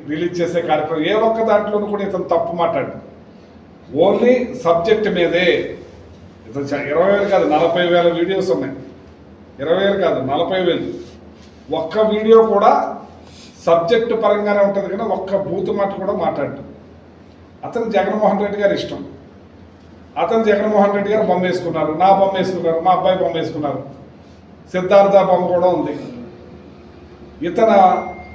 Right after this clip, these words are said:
హక్కుని అడ్డగించి కారుతోటి దుర్భాషలాడి, దుర్మార్గంగా మాట్లాడి,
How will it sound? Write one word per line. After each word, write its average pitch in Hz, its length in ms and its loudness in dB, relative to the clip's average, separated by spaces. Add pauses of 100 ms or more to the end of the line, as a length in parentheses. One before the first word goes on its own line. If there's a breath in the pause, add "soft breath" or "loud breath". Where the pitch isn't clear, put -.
(140)
హక్కుని 220 800 0 (440)
అడ్డగించి 220 640 0
కారుతోటి 214 920 2 (760)
దుర్భాషలాడి, 214 960 2 (340)
దుర్మార్గంగా 226 760 2
మాట్లాడి, 196 500 4